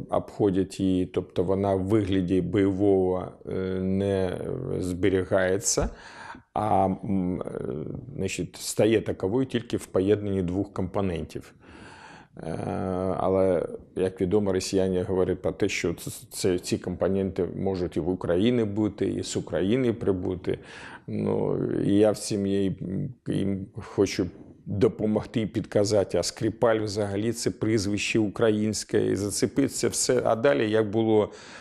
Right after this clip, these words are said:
м, з двигунами, е, північно-корейськими на їх ракети з України, я б, і багато що було. Як тільки, е, якісь у них серйозні,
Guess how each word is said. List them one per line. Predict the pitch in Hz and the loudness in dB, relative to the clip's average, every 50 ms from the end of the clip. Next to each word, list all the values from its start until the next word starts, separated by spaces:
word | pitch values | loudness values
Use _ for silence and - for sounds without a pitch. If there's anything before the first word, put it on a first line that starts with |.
| - - _ - | -20 -14 _ -4
м, | 107 107 110 107 | 0 2 2 2
з | 104 98 | 2 2
двигунами, | 90 104 98 117 98 107 113 113 113 113 110 107 104 101 101 | 2 2 2 4 4 4 4 4 4 2 2 2 2 2 0
е, | 98 98 101 104 104 104 98 98 | 0 0 0 0 0 0 0 -2
північно-корейськими | 92 - 110 101 95 107 107 104 101 - - - 101 95 - - - - - 104 101 120 131 135 127 - - - 117 117 113 | -2 0 0 0 2 2 0 0 0 0 -2 -2 -2 -2 -2 -6 -8 -2 0 2 4 4 4 2 2 -2 -2 -2 -2 0 2
на | 113 113 | 2 2
їх | 110 110 107 - - | 2 2 2 0 0
ракети | 104 104 - - 113 110 101 - 107 98 | 0 0 2 2 2 2 4 4 0 -2
з | - - | 0 0
України, | 110 90 - 104 101 104 107 107 107 104 101 95 | -2 -2 0 2 2 4 4 4 2 2 2 2
я | 92 101 101 95 | 2 4 2 2
б, | 92 101 101 | 2 0 -2
і | 110 107 | -2 0
багато | 110 113 104 104 117 110 - 92 | 0 0 2 2 0 0 0 -2
що | 92 - - - 113 101 | -4 -4 -2 -2 -2 0
було. | 90 95 98 90 - - - - - - - - - - | 2 2 2 0 0 -4 -8 -10 -16 -20 -20 -20 -8 0
Як | - 110 123 120 - | 2 2 2 2 0
тільки, | - 123 104 - - 113 | -4 -6 -6 -4 -4 -4
е, | 107 104 104 101 101 98 101 101 101 101 98 98 98 98 98 95 | -2 -2 -2 -2 -2 -2 -2 -2 -2 -2 0 -2 -2 -2 -2 0
якісь | 98 98 98 98 98 - - 107 104 101 - - | 2 2 2 2 2 0 0 0 0 0 0 0
у | 95 | 0
них | 95 98 98 98 | 0 2 0 0
серйозні, | - - 104 98 104 98 95 85 - 98 95 92 | 0 2 2 4 4 4 2 0 0 -2 -2 -2